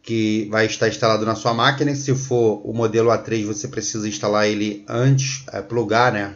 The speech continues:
no computador antes, se for o modelo em pendrive ou, ou em cartão. E aí ele vai apresentar aqui, você vai escolher aqui o certificado digital do cliente e você vai,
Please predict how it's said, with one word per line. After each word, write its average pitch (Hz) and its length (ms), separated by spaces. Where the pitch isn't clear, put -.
no 107 120
computador 104 600
antes, 135 380
se 120 100
for 110 220
o 107 40
modelo 107 320
em 104 100
pendrive 104 480
ou, 107 320
ou 120 240
em 113 60
cartão. 127 580
E 127 100
aí 127 100
ele 131 120
vai 131 140
apresentar 131 400
aqui, 139 160
você 151 240
vai 143 120
escolher 135 480
aqui 135 380
o 120 840
certificado 123 440
digital 123 280
do 131 220
cliente 123 760
e 110 100
você 110 240
vai, 117 240